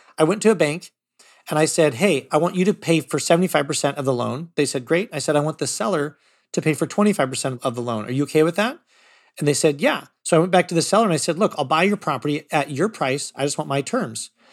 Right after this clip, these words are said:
The bank's gonna give you seventy-five percent, and I want you to carry the down payment at twenty-five percent, and I'll pay you off in about five to six years." They said, "Great." So I only had to put in ten thousand dollars on a one point six million dollar building, and it cash flowed two thousand dollars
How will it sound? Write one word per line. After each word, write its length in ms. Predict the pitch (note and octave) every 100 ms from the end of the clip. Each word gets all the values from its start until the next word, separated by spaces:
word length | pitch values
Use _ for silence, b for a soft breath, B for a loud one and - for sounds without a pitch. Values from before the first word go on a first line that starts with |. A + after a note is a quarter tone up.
| b b b
The 120 | - C3+
bank's 280 | D#3+ G3
gonna 140 | G3+ F3
give 180 | F3 E3+
you 80 |
seventy-five 480 | E3+ F3 D#3+ - D#3+
percent, 360 | F#3+ - C#3+ C#3+
and 100 | C#3+
I 60 | D3+
want 160 | E3
you 160 | E3 G3
to 80 | E3
carry 320 | - D#3 D3
the 100 | C3+
down 240 | C#3 C3+
payment 320 | C3 F#3+ C#3+
at 140 | C#3+ -
twenty-five 400 | F#3 F3+ - -
percent, 320 | B2 C3 B2
and 80 | D3
I'll 80 | C3
pay 160 | -
you 100 | D#3+
off 220 | C#3 C3
in 60 | B2+
about 160 | A#2 -
five 220 | C3 B2+
to 60 |
six 240 | B2 A#2 -
years." 320 | F3 A#2 - B B B B
They 100 | D3+
said, 240 | - D3 B2
"Great." 400 | G3+ E3 - - _ -
So 140 | -
I 160 | D#3 G#3
only 160 | B3 F3+
had 100 | D#3+
to 80 |
put 120 | - E3
in 140 | C#3+
ten 280 | - E3+ F#3
thousand 340 | E3 E3+ G3+
dollars 480 | E3 A2 A2+ C3+ - _ _ _ _
on 120 | D#3+ D3
a 40 |
one 220 | C#3 E3
point 240 | - F3+ D#3+
six 240 | F3 -
million 180 | D#3 E3
dollar 160 | E3
building, 480 | E3+ C#3+ A#2 A2+ C3 b b b b
and 140 | E3 D#3+
it 120 | E3
cash 360 | - G#3 B3
flowed 320 | - D#3+ C#3 -
two 240 | - A#3
thousand 400 | A3 F3 E3+ F3
dollars 440 | D3+ C#3+ C3+ C3